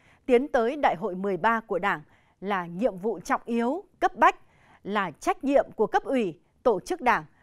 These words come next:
của hệ thống chính trị và mọi cán bộ đảng viên. Đấu tranh phản bác các quan điểm sai trái, thù địch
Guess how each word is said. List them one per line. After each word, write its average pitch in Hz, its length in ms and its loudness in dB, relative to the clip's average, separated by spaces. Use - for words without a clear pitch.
của 247 180 4
hệ 214 140 -4
thống 240 300 -4
chính 285 220 -4
trị 277 320 -4
và 185 280 -2
mọi 185 340 -2
cán 214 320 -6
bộ 247 200 2
đảng 185 280 -6
viên. 226 160 2
Đấu 220 240 2
tranh 277 260 0
phản 185 320 -4
bác 269 280 -2
các 330 140 -4
quan 247 180 0
điểm 190 200 -4
sai 285 320 0
trái, 233 380 -6
thù 240 160 -2
địch 220 240 0